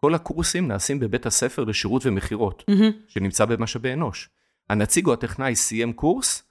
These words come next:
Speaker 1: הוא עובר לחטיבה הפרטית, ומתחיל שם את התהליך של הסוציאליזציה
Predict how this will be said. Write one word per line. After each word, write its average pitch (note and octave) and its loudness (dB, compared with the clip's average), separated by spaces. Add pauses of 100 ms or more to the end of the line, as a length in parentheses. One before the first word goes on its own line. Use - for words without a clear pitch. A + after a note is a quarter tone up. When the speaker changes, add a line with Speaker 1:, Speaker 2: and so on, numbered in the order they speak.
(180)
Speaker 1:
הוא G2+ 2
עובר B2 0
לחטיבה A2 -4
הפרטית, A2+ -6
ומתחיל C3 -4
שם C4+ -2
את A#3+ 0
התהליך F#3 0
של D#3 -6
הסוציאליזציה C3 0